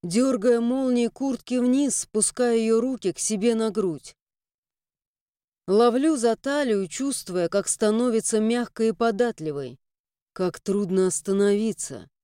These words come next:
оторваться от неё. «Зачем это делать?» Теряю я связь с реальностью.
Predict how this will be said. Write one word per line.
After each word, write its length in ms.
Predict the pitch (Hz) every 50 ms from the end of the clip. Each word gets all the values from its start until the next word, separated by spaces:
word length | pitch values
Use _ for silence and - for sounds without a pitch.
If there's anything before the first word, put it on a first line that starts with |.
| _ _ _ _
оторваться 840 | 180 190 180 - 220 220 208 214 208 233 214 185 - - - 151
от 120 | 147 - -
неё. 440 | 175 180 185 180 175 165 139 - - _ _ _ _ _ _ _ _ _ _ _ _ _ _ _ _ _ _ _ _ _ _ _ _ _ _ _ _ _
«Зачем 600 | 165 160 151 185 214 226 226 - - 254 269 269 262
это 220 | 254 - 277 269
делать?» 600 | 220 226 285 294 262 190 156 143 143 - - - _ _ _ _ _ _ _ _ _
Теряю 560 | - - 208 214 208 226 240 247 233 208 190
я 140 | 185 185 180
связь 380 | 175 - - 190 220 214 208 -
с 100 | - -
реальностью. 840 | 202 214 214 208 190 170 151 143 135 - - - 123 85 73 -